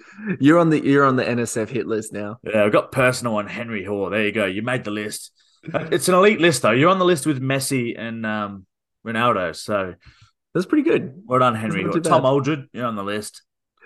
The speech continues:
Speaker 2: Idiot.
Speaker 1: Yeah, m-, maybe
Speaker 2: Brisbane
Speaker 1: this
Speaker 2: Roar
Speaker 1: isn't
Speaker 2: on the list.
Speaker 1: Queensland in general, fuck this.
Speaker 2: Queensland is on the list, yeah. Pauline Hanson voting, dickheads.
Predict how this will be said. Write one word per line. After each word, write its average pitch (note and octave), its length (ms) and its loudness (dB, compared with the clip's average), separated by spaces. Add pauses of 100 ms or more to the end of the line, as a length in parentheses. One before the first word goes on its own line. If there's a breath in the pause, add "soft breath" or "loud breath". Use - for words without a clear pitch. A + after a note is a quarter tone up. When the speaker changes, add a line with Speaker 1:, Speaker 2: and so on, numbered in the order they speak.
(280 soft breath)
Speaker 2:
Idiot. G2+ 240 -2
Speaker 1:
Yeah, F#2+ 120 6
m-, D2 180 -4
maybe E3 100 2 (180)
Speaker 2:
Brisbane G#3+ 280 6
Speaker 1:
this D3 80 4
Speaker 2:
Roar E3 160 8
Speaker 1:
isn't B2 140 6 (100)
Speaker 2:
on C3+ 160 2
the B2+ 60 4
list. - 440 -4 (300)
Speaker 1:
Queensland F3 480 4
in G#2+ 80 0
general, G#2+ 340 0
fuck - 360 -6
this. - 260 -8
Speaker 2:
Queensland C#3+ 720 -2
is A2+ 180 -6
on B2 160 -2
the A#2 60 -4
list, G2 360 -6
yeah. G2 240 -4 (340 loud breath)
Pauline A#2 300 2
Hanson F2+ 420 -4
voting, F2 380 -4
dickheads. F#2 600 -8